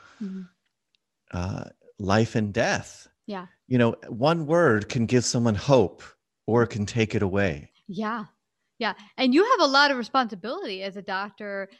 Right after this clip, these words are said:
Speaker 1: and oncologist with that, 'cause people are like, "Well, how long do I have?" I'm like, "Well, you know,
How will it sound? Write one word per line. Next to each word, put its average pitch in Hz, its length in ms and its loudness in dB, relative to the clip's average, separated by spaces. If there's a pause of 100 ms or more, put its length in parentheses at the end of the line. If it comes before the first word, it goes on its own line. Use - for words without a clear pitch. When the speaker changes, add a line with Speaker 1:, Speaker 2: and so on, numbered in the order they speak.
Speaker 1:
and 208 180 -6
oncologist 208 600 -8 (320)
with 285 160 -4 (160)
that, 180 240 -4
'cause 220 100 -10
people 240 220 -8
are - 20 -4
like, 220 140 -6
"Well, 233 180 0
how 254 140 -4
long 247 240 -6
do 220 80 -8
I 190 80 -6
have?" 185 160 -12
I'm 190 80 -14
like, 190 180 -12
"Well, 185 180 -8
you 202 140 -10
know, 208 240 -10